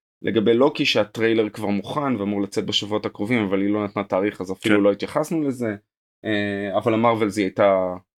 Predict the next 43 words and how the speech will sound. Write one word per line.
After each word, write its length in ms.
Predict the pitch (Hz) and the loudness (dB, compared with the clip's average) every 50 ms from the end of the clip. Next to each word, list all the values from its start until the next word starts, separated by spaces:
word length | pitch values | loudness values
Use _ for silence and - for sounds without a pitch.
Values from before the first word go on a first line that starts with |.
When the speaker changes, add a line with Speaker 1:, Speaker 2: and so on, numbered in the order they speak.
| _ 98 | _ 0
Speaker 1:
מאוד 240 | 98 95 120 110 - | 2 2 2 2 0
ספציפית, 520 | - - 101 - - 120 101 107 104 90 | -4 -10 -8 -6 -6 -4 -2 -2 -2 0
באחד 260 | 92 95 92 - 107 | 0 -2 0 0 -2
עשרה 140 | 95 107 117 | 0 2 4
Speaker 2:
כן. 60 | 110 | 4
Speaker 1:
לרביעי 300 | 98 95 92 101 98 98 | 4 2 0 -2 -4 -4
יצא 200 | 95 - - 98 | -4 -6 -6 -8
הטריילר. 440 | 101 - - 139 160 170 160 156 139 123 - _ _ _ _ _ _ _ _ _ _ 101 | -8 -6 -6 -4 -4 -2 -2 -4 -6 -8 -12 _ _ _ _ _ _ _ _ _ _ -4
אה, 460 | 110 117 123 139 147 165 156 165 - - | -2 -2 -2 -4 -6 -8 -8 -8 -10 -8
כן, 180 | - 165 135 113 | -6 -6 -4 -4
היא 80 | 107 98 | -4 -4
בדרך 300 | - 98 104 113 107 - | -2 -2 -2 -2 -2 0
כלל 120 | 117 104 | 0 0
יש 180 | 107 107 - - | 0 -2 -2 -4
לה 60 | 110 | -4
מקורות 420 | 104 95 - - 92 95 98 - - | -4 -4 -4 -4 -4 -2 -4 -4 -6
מאוד 360 | 90 - - - 107 104 92 | -12 -10 -4 -2 -2 -2 -2
מאוד 200 | 95 90 90 87 | -2 -4 -6 -6
אמינים. 340 | 90 90 87 87 87 85 85 - _ _ _ _ _ _ _ _ _ _ _ _ _ _ _ - | -4 -4 -4 -4 -4 -6 -8 -10 _ _ _ _ _ _ _ _ _ _ _ _ _ _ _ -4
Speaker 2:
כן. 140 | 110 104 98 95 _ - - - - _ - | -2 -2 -2 -4 _ -20 -20 -20 -10 _ 2
אה, 180 | 110 110 110 | 4 6 6
לוקי, 360 | 113 123 131 135 - 151 143 | 6 4 2 0 2 4 4
אגב, 220 | 135 123 123 117 117 | 4 4 2 -2 -4
הדיבור 420 | 107 104 110 98 - 123 123 120 | -4 -6 -8 -8 -6 -4 -4 -4
עכשיו 540 | 110 - - - - 120 113 117 120 123 123 127 131 139 - _ _ _ _ _ - | -4 -4 -4 -2 2 4 4 4 2 0 -4 -12 -20 -20 -20 _ _ _ _ _ -6
הוא 100 | 104 98 | -4 -2
על 120 | 98 92 | -2 -2
ספטמבר. 480 | - - - - - 98 92 87 85 85 - _ _ _ _ _ _ _ _ - | -4 -8 -10 -8 -8 -8 -8 -8 -10 -14 -14 _ _ _ _ _ _ _ _ -6
Speaker 1:
נכון, 280 | - 107 - - - - _ _ | -6 -6 -6 -8 -12 -16 _ _
זה 60 | 107 | 2
Speaker 2:
מה 60 | 104 | 2
Speaker 1:
השמועה. 280 | 101 - 107 104 98 92 | 4 4 2 2 0 -2
Speaker 2:
שתכף 380 | 92 - 113 107 117 110 - - | -2 -4 -4 -4 -4 -4 -4 -2
אנחנו 460 | 110 110 - 117 117 117 113 107 104 - | -2 -2 -2 -2 -2 -2 -2 -4 -4 -6
נדבר 360 | 117 110 117 110 120 120 113 | -2 -2 2 4 4 4 4
על 60 | 117 | 2
זה, 260 | 104 95 104 104 98 92 - _ _ _ - | -2 -2 -4 -4 -4 -6 -10 _ _ _ -18
אה, 60 | 104 95 95 92 - _ _ _ - | -16 -16 -16 -16 -18 _ _ _ -12
בהקשר 260 | 113 - - - 92 | -12 -8 -8 -8 -8
גם 120 | 92 101 98 | -8 -8 -8
לחדשות 400 | - 98 95 92 - - 95 - | -8 -8 -8 -8 -8 -10 -10 -10
של, 240 | - 92 92 92 | -10 -10 -10 -10
אה, 60 | 92 | -10